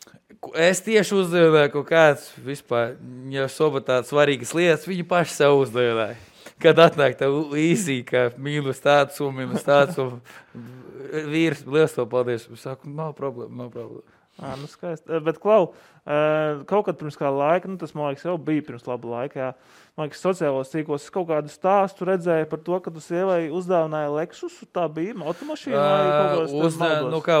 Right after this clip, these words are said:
Speaker 1: uzdāvināju? Pilnībā, pilnībā es nevarēju tā samaksāt. Nu, jā, mēs, mums ir Lexus, ē, R X,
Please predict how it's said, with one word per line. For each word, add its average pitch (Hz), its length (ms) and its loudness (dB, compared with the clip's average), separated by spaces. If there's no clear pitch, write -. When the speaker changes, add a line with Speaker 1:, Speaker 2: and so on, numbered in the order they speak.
Speaker 1:
uzdāvināju? 117 560 -4
Pilnībā, 135 480 -4
pilnībā 131 460 -8
es 113 100 -10
nevarēju 117 400 -4
tā 117 80 -6
samaksāt. 117 640 -10
Nu, 117 160 -12
jā, 165 160 -10
mēs, 127 240 -12
mums 117 320 -12
ir 131 160 -8
Lexus, 143 480 -10
ē, 117 160 -10
R 120 100 -10
X, - 240 -16